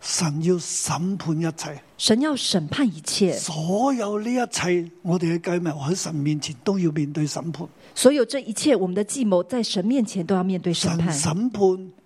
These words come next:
Speaker 2: 神審判
Speaker 1: 受欺壓嘅同埋孤兒。
Speaker 2: 受欺壓的和孤兒。
Speaker 1: 呢個審判就係幫助。
Speaker 2: 这个審判就是幫助、
Speaker 1: 扶持、
Speaker 2: 扶持。
Speaker 1: 神聽見、
Speaker 2: 神聽見、
Speaker 1: 神看見。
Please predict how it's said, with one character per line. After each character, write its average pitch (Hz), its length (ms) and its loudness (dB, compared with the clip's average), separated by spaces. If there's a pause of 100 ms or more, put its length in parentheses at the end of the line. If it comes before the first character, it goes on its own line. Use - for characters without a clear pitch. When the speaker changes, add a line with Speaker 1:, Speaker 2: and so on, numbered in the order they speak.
(120)
Speaker 2:
神 185 160 4
審 196 320 2
判 208 260 0
Speaker 1:
受 160 240 -2
欺 208 240 0
壓 165 220 -4
嘅 151 160 -2 (220)
同 160 120 2
埋 143 140 -2
孤 180 240 0
兒。 147 140 -6 (300)
Speaker 2:
受 - 320 4
欺 233 280 -4
壓 277 140 2
的 190 100 2
和 170 100 0
孤 175 200 2
兒。 147 280 -2 (380)
Speaker 1:
呢 226 100 4
個 202 120 2
審 175 240 -2
判 160 260 -4
就 156 140 0
係 143 240 0
幫 175 260 0
助。 120 100 -6 (440)
Speaker 2:
这 359 120 4
个 285 80 2
審 190 200 0
判 220 160 -2
就 208 100 -4
是 - 100 -8
幫 202 220 2
助、 185 340 -2 (680)
Speaker 1:
扶 151 320 0
持、 - 220 -6 (520)
Speaker 2:
扶 180 200 2
持。 185 100 0
Speaker 1:
神 156 200 -2
聽 165 300 -2
見、 160 200 -6 (260)
Speaker 2:
神 180 300 2
聽 226 260 2
見、 208 180 -2
Speaker 1:
神 139 120 -6
看 151 320 -6
見。 156 200 -8